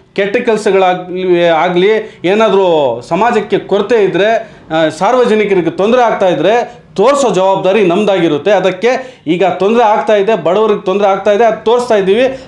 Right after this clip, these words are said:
ಅಧಿಕಾರಿಗಳ ಗಮನಕ್ಕೆ ತರ್ತಾ ಇದ್ದೀವಿ. ಇದಕ್ಕೆ ಯಾವಾಗ ಕ್ರಮ ಆಗುತ್ತೆ ಅಂತ ನಾವು ನೋಡ್ತೀವಿ.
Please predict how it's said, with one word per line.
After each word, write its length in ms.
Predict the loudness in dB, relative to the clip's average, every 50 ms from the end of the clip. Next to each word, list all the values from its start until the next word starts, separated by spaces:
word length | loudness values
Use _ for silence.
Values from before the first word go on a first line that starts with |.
| -4
ಅಧಿಕಾರಿಗಳ 600 | -4 -2 -2 -2 0 0 2 2 2 2 2 0
ಗಮನಕ್ಕೆ 460 | 0 0 0 0 0 -2 -2 -2 -2
ತರ್ತಾ 320 | -2 -2 -2 -2 0 0 0
ಇದ್ದೀವಿ. 560 | 2 2 0 0 2 2 2 0 0 -4 -10 -20 -12 -6 -4
ಇದಕ್ಕೆ 580 | -2 0 0 -2 -2 0 0 0 2 0 0
ಯಾವಾಗ 380 | 0 0 0 2 0 0 0 0 0
ಕ್ರಮ 260 | -2 -2 -2 0 0 2
ಆಗುತ್ತೆ 360 | 2 2 2 0 0 0 0 0
ಅಂತ 240 | 0 0 0 0 0 2 2 0 -2 -4 -8 -14 -12 -6
ನಾವು 180 | -4 -2 0 0
ನೋಡ್ತೀವಿ. 920 | 2 2 2 2 0 0 0 0 0 2 2 2 2 0 -2 -4 -10 -14